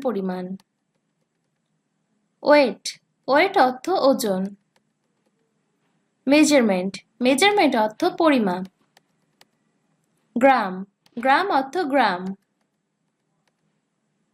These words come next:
ইঞ্চ, ইঞ্চ অর্থ ইঞ্চি। ম্যাশ, ম্যাশ অর্থ ভর অথবা পরিমাণ। ফুট, ফুট অর্থ ফুট।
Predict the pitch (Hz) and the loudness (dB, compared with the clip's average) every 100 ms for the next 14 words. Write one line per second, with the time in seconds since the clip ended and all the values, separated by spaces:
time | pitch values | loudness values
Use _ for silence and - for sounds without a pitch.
0 | _ 277 302 226 - - - _ - 302 | _ 2 4 4 0 -8 -14 _ -4 -2
1 | 381 330 254 - 339 - 294 277 - 196 | 2 2 2 -2 -8 -2 0 0 -2 -8
2 | 196 - _ _ _ _ _ _ _ _ | -8 -14 _ _ _ _ _ _ _ _
3 | _ _ _ _ _ _ _ _ _ _ | _ _ _ _ _ _ _ _ _ _
4 | _ - 254 269 196 208 - - _ - | _ -2 2 2 2 -2 -6 -8 _ -8
5 | 247 277 392 - 254 247 - 370 277 247 | 0 0 0 -2 -2 -4 -4 -2 0 2
6 | 247 294 - 247 277 339 339 294 226 175 | 4 2 0 -6 -6 -6 -2 -2 -2 -4
7 | 180 190 - _ _ _ _ _ _ _ | -8 -12 -16 _ _ _ _ _ _ _
8 | _ _ _ _ _ _ _ _ _ _ | _ _ _ _ _ _ _ _ _ _
9 | _ - - 302 202 - - _ _ _ | _ -8 0 0 0 -6 -16 _ _ _
10 | _ 339 403 403 262 262 359 370 330 262 | _ 0 2 4 2 2 -6 -6 -2 -2
11 | 196 | -2